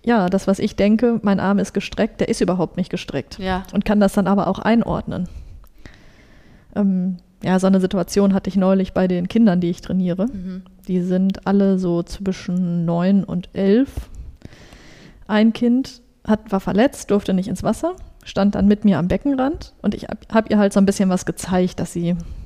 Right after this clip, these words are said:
Speaker 1: ja so ein bisschen als Trainer mitlaufen, Trainerin mitlaufen durfte.
Speaker 2: Mhm.
Speaker 1: Ähm, und hab ihr dann auch gesagt, „Ja, guck mal hier, siehst du das? Sie hier, sie streckt den Arm nicht richtig. Das ist das, was ich immer zu dir sage, was ich meine, wenn ich sage, mach dich mal lang.“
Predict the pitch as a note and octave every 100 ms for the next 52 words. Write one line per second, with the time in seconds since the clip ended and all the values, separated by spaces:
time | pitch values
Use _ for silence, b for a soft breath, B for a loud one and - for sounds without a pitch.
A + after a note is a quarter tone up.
0 | B G#3 F3+ F#3 F#3 - F#3 F3+ - F#3
1 | F3+ F3+ - E3+ E3+ F3 - - F#3 F#3
2 | F3+ F#3+ E3+ E3+ F#3 F3 E3+ - A3 A3
3 | F3 G#3+ A3 B B B B B - G3
4 | F#3 F#3 - - G3+ G3+ G#3+ G3+ G3+ A3+
5 | G#3+ G#3+ A3+ A3 C4+ C4 B3+ C#4 G#3 D#4+
6 | - A3 C#4+ - - B3+ B3 C4 A#3+ A3+
7 | A#3 - B3+ - G#3+ A#3 B3 F#3+ - F#3
8 | F#3+ - A3+ C4+ B3 B3 A#3+ A#3 A3+ A#3
9 | A3 A3 A3 A3+ G#3+ A3 G#3 - G3 G#3
10 | G#3+ G#3 A3 G#3+ G#3+ G#3 G#3+ G#3 G#3 G#3
11 | G#3+ - G#3+ G#3+ G3+ A3 F3+